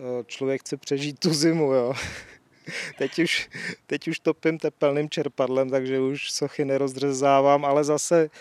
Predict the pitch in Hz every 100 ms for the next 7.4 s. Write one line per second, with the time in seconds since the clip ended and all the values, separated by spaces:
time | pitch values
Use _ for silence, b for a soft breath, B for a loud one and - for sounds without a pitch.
0 | B 135 - 147 147 147 135 139 139 -
1 | 139 135 135 131 139 139 131 131 135 135
2 | 139 139 135 135 - 127 131 135 143 135
3 | 131 135 135 131 120 B B B 160 135
4 | - 135 131 131 - 131 131 123 127 -
5 | - 139 131 131 135 127 - 127 - 135
6 | 131 117 120 - - 131 123 127 - -
7 | - - _